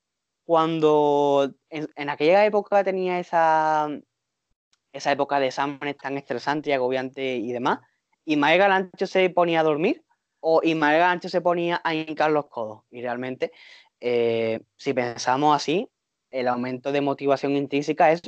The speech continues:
brutal, ¿vale? Y por último, eh, sumado a la pasión y la constancia, pues tendríamos, eh, la actitud, ¿vale? Que al final la actitud es un potenciador enorme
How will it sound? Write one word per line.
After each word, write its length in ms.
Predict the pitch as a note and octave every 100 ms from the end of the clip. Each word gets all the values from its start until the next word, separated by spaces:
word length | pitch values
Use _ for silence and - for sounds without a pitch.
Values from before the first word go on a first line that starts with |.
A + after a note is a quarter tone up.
| -
brutal, 560 | C3 C#3 C3+ C#3+ B2+ - _
¿vale? 280 | B2 C#3+ - _ _ - _ - - - - - _ _
Y 100 | G#3
por 160 | F#3 F3
último, 600 | G3 G#3+ A3 A3+ - _ -
eh, 580 | F3 E3+ E3 E3 D#3+ D#3+
sumado 360 | D#3+ D3+ D3+ E3+
a 20 |
la 140 | F3
pasión 340 | E3+ - F3 F3
y 20 |
la 140 | E3
constancia, 560 | D#3+ D3+ F3+ F#3+ - A#3
pues 200 | - C#3
tendríamos, 560 | C3+ C3 B3+ C4+ G3+ - -
eh, 800 | D3 C#3 C3 B2 A#2+ A#2+ A2+ A#2 _ _ _ _ _ _
la 140 | C#3+ C3+
actitud, 480 | - C3 A#2+ C#3 B2+ _ _ _ _ _ _ _ _ _
¿vale? 320 | B2 C#3 - _ _ - _ _ -
Que 60 | C#3
al 100 | B2+
final 320 | C3+ B2+ C#3
la 60 |
actitud 520 | D#3+ - D#3 E3+ G#3 - _ _ -
es 160 | C#3+ E3
un 120 | D#3
potenciador 760 | D#3+ D#3 D3+ D#3 C#3 C3 - _ -
enorme 640 | D3 C#3 D3+ F#3 B3+